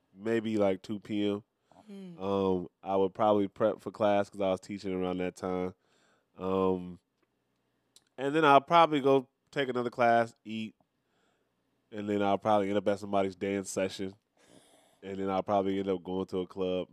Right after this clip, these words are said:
Speaker 1: probably Federal or some shit.
Speaker 2: Yup.
Speaker 1: Uh, and then I'll probably be out all night, go to Crave.
Speaker 2: Wow.
Speaker 1: And then, um,
Speaker 2: Crave.
Speaker 1: do the same shit the next day. So my life was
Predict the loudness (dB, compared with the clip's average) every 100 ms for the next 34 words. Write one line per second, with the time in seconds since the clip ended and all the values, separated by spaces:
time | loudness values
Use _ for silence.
0 | _ -6 -4 -6 -8 -6 -4 -2 -2 -4
1 | -6 -10 -14 -14 -10 -8 -8 -10 -14 -18
2 | _ _ _ -2 4 8 8 8 6 4
3 | 4 6 4 6 4 4 4 4 4 2
4 | 2 4 4 2 0 -2 0 2 2 2
5 | 4 8 8 6 2 -2 _ _ _ -20
6 | -18 -14 -12 -10 -8 -8 0 2 4 6
7 | 6 6 4 -2 -6 -4 -2 -4 2 4
8 | 4 2 0 -2 -2 -4 -2 0 -2 -10
9 | -2 0 0 -6 -8 -8 -4 -2 2 4
10 | 2 0 -8